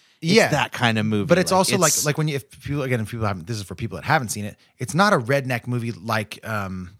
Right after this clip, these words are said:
Speaker 2: Dukes of Hazzard. Like, it's not, it knows that its characters are rednecks.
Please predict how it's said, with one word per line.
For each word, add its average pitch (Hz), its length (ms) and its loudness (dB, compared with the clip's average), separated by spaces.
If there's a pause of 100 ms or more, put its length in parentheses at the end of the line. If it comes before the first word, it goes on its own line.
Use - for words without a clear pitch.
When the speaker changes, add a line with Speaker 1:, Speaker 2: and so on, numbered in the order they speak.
(120)
Speaker 2:
Dukes 139 240 0
of 101 40 -10
Hazzard. 87 400 -10
Like, 107 140 -8
it's 139 140 -8
not, 151 260 0 (460)
it 165 160 -4
knows 135 640 0 (240)
that 123 180 0
its 117 140 -2
characters 117 520 0
are 107 200 -2
rednecks. 87 580 -6